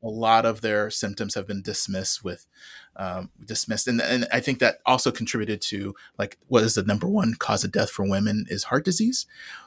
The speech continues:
because, um, I think it gets either misdiagnosed or not diagnosed at all.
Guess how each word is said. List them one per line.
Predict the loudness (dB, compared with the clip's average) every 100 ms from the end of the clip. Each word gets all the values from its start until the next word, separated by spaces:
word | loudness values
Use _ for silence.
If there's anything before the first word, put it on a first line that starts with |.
| _
because, | -4 4 6 6 4 2 -2 _
um, | -8 -6 -4 -6 -10 -14 _ _ -4
I |
think | -2 2 2
it | 0 -4 0
gets | 2 2 -2
either | -2 0
misdiagnosed | 0 0 2 2 2 0 0
or |
not | -2 -2 -4
diagnosed | -4 -4 -8 -10
at | -10
all. | -10 -12